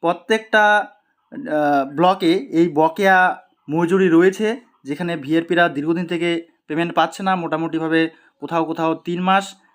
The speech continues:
আবার কোথাও কোথাও চার মাস। তো এই নিয়ে কিন্তু সকলেই ক্ষুব্ধ, কিন্তু এর, আহ, আপডেট সম্ভবত পরের মাসে প্রকাশিত হবে।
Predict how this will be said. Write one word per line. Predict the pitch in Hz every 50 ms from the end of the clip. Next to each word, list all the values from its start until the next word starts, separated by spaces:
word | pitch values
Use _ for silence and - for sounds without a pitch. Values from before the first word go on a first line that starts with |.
| _ _
আবার | - 131 151 156 143
কোথাও | 156 156 160 160 156
কোথাও | 147 156 147 156 156
চার | 147 - 165 156 151
মাস। | 143 139 123 113 - - _ _ _ _ _ _ _ _
তো | - 151 143
এই | 156 170 185 202
নিয়ে | 208 220 214 214
কিন্তু | 214 214 208 208 196 233 220
সকলেই | 208 - 170 156 - 190 190 196 208 220 220 226
ক্ষুব্ধ, | _ - - 170 170 160 202 220 262 254 - - _ _ _ _ _ _ _ _ _ _ _ _ _ _ _ _ _ _ _ _ _ _ _
কিন্তু | - 190 208 208 202 226 220 226
এর, | 190 190 190 196 196 202 202 196 185 -
আহ, | 156 151 151 147 147 143 139 - - - -
আপডেট | - 151 165 160 170 220 190 - - - _ _ _ _ _ _ _ _ _ - - - -
সম্ভবত | - 190 196 202 208 196 214 208 208 196 190 - _ _ _ _ _ _
পরের | 175 180 190 208 226
মাসে | 226 220 220 247 226 220 214 202 - - _ - _ _ _ _ _ _ _ _ _
প্রকাশিত | _ 180 170 185 185 - 208 196
হবে। | 190 185 180 165 208 294